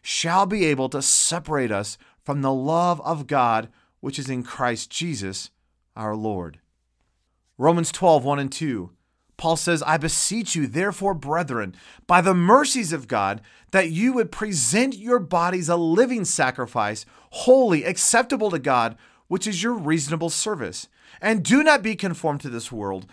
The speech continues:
but be transformed by the renewing of your mind,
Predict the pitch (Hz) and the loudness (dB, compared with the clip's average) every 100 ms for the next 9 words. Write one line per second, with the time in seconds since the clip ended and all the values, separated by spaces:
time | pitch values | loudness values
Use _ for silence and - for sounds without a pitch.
0 | - _ 175 165 127 - 262 285 277 - | -20 _ 0 0 0 0 2 2 0 -2
1 | - 220 220 - - - 226 226 277 196 | -4 -6 -6 -6 -8 -2 2 6 4 2
2 | 120 - - - 190 202 208 214 202 196 | -2 -8 -6 4 6 6 2 2 2 2
3 | 294 302 240 160 160 123 107 98 | 2 2 0 2 0 0 -4 -4